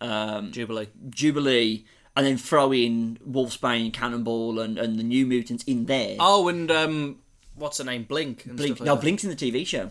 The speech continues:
Speaker 2: Oh, Blink's in the T V? Oh.
Speaker 1: Mm, they've not really, Blink's the only named mutant in that T V show so far, and it's not played by the person who played Blink in, in, in Days of Future Past. Anyway, I think that's where they're gonna do New Mutants. They'll set it in the nineties, 'cause then they'll have a lot of,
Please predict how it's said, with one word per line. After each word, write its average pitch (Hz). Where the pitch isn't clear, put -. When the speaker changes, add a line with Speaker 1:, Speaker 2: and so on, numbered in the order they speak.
Speaker 2:
Oh, 139
Blink's 170
in 202
the 180
T 208
V? 196
Oh. 190
Speaker 1:
Mm, 127
they've 127
not 381
really, 427
Blink's 330
the 339
only 294
named 226
mutant 165
in 135
that 135
T 143
V 143
show 123
so 110
far, -
and 123
it's 113
not 175
played -
by 151
the 147
person 143
who 135
played 123
Blink 123
in, 110
in, 113
in 110
Days 107
of -
Future -
Past. -
Anyway, 117
I 139
think 202
that's 185
where 165
they're 151
gonna 143
do 143
New 131
Mutants. 110
They'll 117
set 156
it 160
in 160
the 151
nineties, 131
'cause 117
then 120
they'll 117
have 113
a 113
lot 110
of, 107